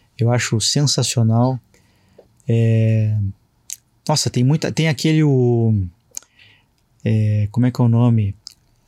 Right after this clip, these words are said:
A Gente Vai Se Falando, que é de uma escritora, agora vou... vai me fugir o nome dela. É,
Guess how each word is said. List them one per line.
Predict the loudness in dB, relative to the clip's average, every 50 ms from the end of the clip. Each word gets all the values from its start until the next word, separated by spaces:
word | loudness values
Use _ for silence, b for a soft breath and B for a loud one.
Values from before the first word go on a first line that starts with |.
| -4
A | -2 0
Gente | 0 2 0 0 -2 -2
Vai | 0 0 0
Se | -2 -4
Falando, | -4 -4 -2 0 2 2 4 2 2 0 -2 -6 -8 b b b b b b b b b b b b b _ -10
que | -6 -2
é | -2 0
de | 0 2
uma | 2 2 2 2 2 2 2 2
escritora, | 0 0 -2 -2 -2 -4 -4 -2 -2 0 2 2 2 2 0 -2 -2 -6 -12 _ _ _ _ _ _ _ _ _ _ _ _ _ _ -6
agora | -2 -2 0 2 2
vou... | 2 2 2 2 0 0 -4 -6 -8 -6 -2
vai | 0 2
me | 2 0
fugir | 0 -2 -4 -2 0 2
o | 2
nome | 2 2 2 2
dela. | 0 0 0 0 2 0 0 -2 -4 -6 _ _ B B B B B B B B B B B B B B B _ -4
É, | -2 -2 0 0 0 0 0 0 0 -2 -2 -2 -4